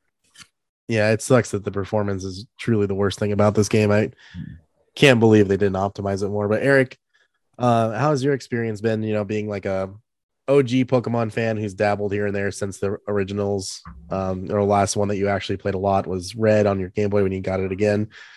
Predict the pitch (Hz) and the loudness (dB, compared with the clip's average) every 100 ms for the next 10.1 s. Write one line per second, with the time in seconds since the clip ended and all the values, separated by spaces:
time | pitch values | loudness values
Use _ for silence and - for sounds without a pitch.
0 | - - 113 139 123 113 143 117 110 107 | -20 -2 4 6 6 6 6 6 6 4
1 | - 101 98 - 101 101 98 101 92 95 | 2 0 0 -2 -4 -2 0 -2 -4 -6
2 | 123 104 98 95 - - - _ _ 113 | -4 -2 -2 -6 -10 -20 -20 _ _ 2
3 | 107 101 101 95 98 _ _ _ _ _ | 4 4 2 -2 -10 _ _ _ _ _
4 | _ _ _ - 135 117 - 139 131 117 | _ _ _ -4 -2 -2 2 2 4 2
5 | 110 101 98 98 - _ _ - - 123 | 0 -2 -2 -6 -12 _ _ -12 0 2
6 | 117 107 107 107 107 104 101 - 117 101 | 4 2 2 2 2 0 -6 -4 -2 -2
7 | - 113 98 92 120 110 98 98 110 107 | -2 -2 -2 -4 -2 -2 -2 -2 0 0
8 | 98 95 95 92 92 - 98 104 98 98 | -2 -4 -6 -6 -8 -10 -4 -4 -4 -2
9 | 104 95 98 95 - - 98 98 92 90 | -2 -2 -6 -8 -8 -8 -8 -6 -8 -10